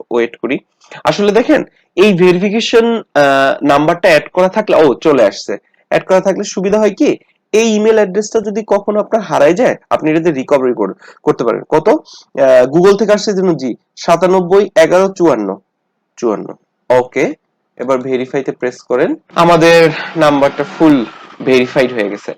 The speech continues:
এবার দেখেন ভেরিফাইড হওয়ার পর আরেকটা জিনিস নিচে খেয়াল করেন, নিচের দিকে লেখা যে, আহ,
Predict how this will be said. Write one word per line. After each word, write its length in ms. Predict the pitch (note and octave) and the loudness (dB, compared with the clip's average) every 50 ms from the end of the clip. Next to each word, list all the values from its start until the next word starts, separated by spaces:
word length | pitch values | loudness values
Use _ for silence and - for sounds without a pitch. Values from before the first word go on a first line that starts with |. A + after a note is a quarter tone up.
| _ - | _ 0
এবার 320 | - E3 D3+ D#3+ D#3 C#3 | 2 2 4 4 4 2
দেখেন 300 | A2+ G#2 - - A2 G2 - _ _ _ _ _ _ - | 2 -2 -4 -4 -10 -10 -10 _ _ _ _ _ _ -2
ভেরিফাইড 420 | C#3 D3 D3 D3+ D3 F#3+ F3+ F3+ F#3 | 0 0 0 0 0 0 0 0 2
হওয়ার 220 | F3+ F3 F3+ F#3 | 2 2 2 0
পর 340 | F#3 - G#3+ G3 D3 E3 G#3 | 0 2 2 4 4 6 6
আরেকটা 380 | G#3 D3+ D3 D3 D3 - E3+ D#3+ | 4 4 2 0 -2 -4 -4 -2
জিনিস 400 | D3+ D#3+ D#3+ D#3+ D#3 - - D#3+ | -2 0 -2 -2 -2 -4 -4 -2
নিচে 420 | D#3 D#3+ D#3+ D#3+ E3 C3 G2+ G#2+ - _ | 0 0 0 0 0 -2 -2 -4 -6 _
খেয়াল 240 | - D3+ C3 C3+ | 2 2 2 2
করেন, 300 | A2+ A#2+ A2+ A#2 F3 C#4 D4+ _ _ _ _ _ - | 2 0 0 0 0 0 -2 _ _ _ _ _ -8
নিচের 340 | C#3+ C#3+ C#3+ - F3+ D#3+ D3 | -6 -6 -4 -2 -2 -2 0
দিকে 180 | D#3+ D3+ D#3+ D3 | 0 0 0 2
লেখা 420 | B2+ A2 G#2+ - - B2+ F3+ C#4+ - _ _ _ _ _ _ _ _ _ - A#2 | 0 0 -2 -2 0 0 0 0 -2 _ _ _ _ _ _ _ _ _ -16 -12
যে, 440 | A2+ A#2 B2 A#2+ A#2+ A#2+ A#2 A#2 - - - - - - - _ _ _ - | -4 0 2 2 4 4 2 0 -2 -8 -20 -20 -20 -20 -20 _ _ _ -4
আহ, 180 | A#2+ A2+ A2+ | -2 0 0